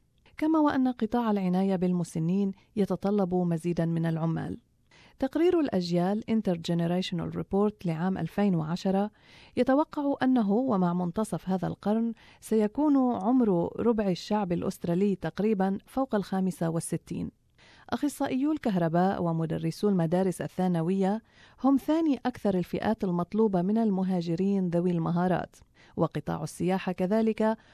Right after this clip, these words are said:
هو من القطاعات التي تبحث عن عمال أجانب. ويساعد سعر الدولار الأسترالي المنخفض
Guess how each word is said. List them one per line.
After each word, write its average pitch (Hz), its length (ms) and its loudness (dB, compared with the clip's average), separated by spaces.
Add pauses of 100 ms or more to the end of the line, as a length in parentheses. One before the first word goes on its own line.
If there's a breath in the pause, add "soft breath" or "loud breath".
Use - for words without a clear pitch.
(120 soft breath)
هو 277 200 6
من 277 120 4
القطاعات 262 640 -2
التي 254 320 0
تبحث 247 500 -2
عن 180 260 0
عمال 180 560 0
أجانب. - 460 -4 (420 loud breath)
ويساعد 240 720 2
سعر 233 320 0
الدولار 190 400 2
الأسترالي 190 560 0
المنخفض 196 600 -2